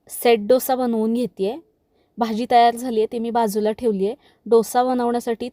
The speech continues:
तवा गरम करून घ्यायचा आहे. याच्यावरती माझ्याकडे डोशाचं पीठ शिल्लक होतं, तेच मी याच्यावरती घालून घेतेय. तव्याला थोडंसं मी टिश्यूने तेल पुसून घेतलंय आणि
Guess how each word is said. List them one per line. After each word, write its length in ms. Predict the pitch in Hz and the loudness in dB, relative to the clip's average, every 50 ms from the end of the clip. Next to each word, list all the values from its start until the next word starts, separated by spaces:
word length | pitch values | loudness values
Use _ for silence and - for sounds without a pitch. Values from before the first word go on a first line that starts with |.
| _ - | _ 0
तवा 220 | 214 208 214 214 | 2 2 2 2
गरम 280 | 214 226 233 233 226 226 | 2 2 2 2 2 0
करून 280 | 226 - 233 226 233 240 | 0 -2 -2 -2 -2 -2
घ्यायचा 400 | 233 240 226 196 - - - 208 | -2 -2 -4 -4 -6 -4 -2 -2
आहे. 120 | 233 302 370 - _ _ _ _ _ _ _ _ _ _ _ _ _ _ _ _ _ _ _ _ _ _ _ | -2 -2 -6 -10 _ _ _ _ _ _ _ _ _ _ _ _ _ _ _ _ _ _ _ _ _ _ _
याच्यावरती 640 | 220 226 220 - - 247 240 247 240 - - 240 247 - - | 0 0 2 2 2 0 0 0 0 -4 -6 -8 -8 -8 -6
माझ्याकडे 560 | 226 233 208 202 214 - 240 233 247 254 233 | -4 -4 -2 -2 -2 -2 -2 -2 -2 -2 -4
डोशाचं 460 | 202 214 240 226 - 233 226 - 254 | -2 -2 -2 -2 -2 -2 -4 -4 -4
पीठ 240 | - - 262 254 - | -4 -4 -6 -6 -6
शिल्लक 360 | - - 233 226 220 220 226 | -6 -4 -4 -2 -2 -2 -2
होतं, 300 | 247 233 - - 220 277 - _ _ _ _ _ - | -2 -6 -4 -4 -6 -6 -6 _ _ _ _ _ 0
तेच 180 | 220 226 - - | 0 0 0 -2
मी 120 | 233 240 233 | -4 -2 -2
याच्यावरती 460 | 220 214 - 220 202 214 214 - 240 | -2 -2 -2 -2 -2 -2 -2 -4 -4
घालून 340 | 277 254 233 196 196 208 208 | -4 -2 -2 0 0 0 0
घेतेय. 360 | 214 214 - _ 196 202 233 - _ _ - _ _ _ _ | 0 -2 -4 _ -6 -6 -6 -6 _ _ -20 _ _ _ _
तव्याला 340 | 226 214 220 220 226 240 254 - - | 0 0 2 2 2 2 0 -2 0
थोडंसं 420 | - 240 233 226 226 - - 247 | 0 0 2 2 -2 -2 -4 -4
मी 100 | 247 254 | -4 -4
टिश्यूने 440 | 226 - 247 - - 247 233 240 277 - - | -6 -6 -8 -6 -4 -4 -4 -4 -4 0 2
तेल 160 | 233 233 233 - - | 2 2 2 0 -6
पुसून 320 | 233 - - 240 240 254 | -8 -6 -4 -2 -2 -2
घेतलंय 420 | 254 254 214 - - 190 190 247 294 - _ _ _ _ _ _ - | -2 -4 -6 -6 -6 -6 -6 -6 -6 -12 _ _ _ _ _ _ -6
आणि 240 | 214 226 233 262 | -4 -2 -2 -2